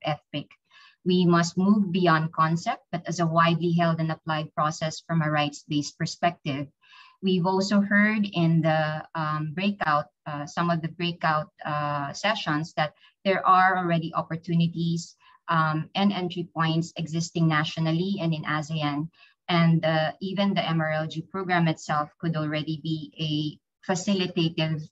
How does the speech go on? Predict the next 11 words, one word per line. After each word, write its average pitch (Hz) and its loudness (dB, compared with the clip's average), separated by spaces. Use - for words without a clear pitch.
uh, 147 0
program 151 -2
for, 165 2
uh, 151 -6
widening 170 4
and 156 -4
broadening 151 -2
the 147 -8
practice - -8
of, 151 -6
of 170 2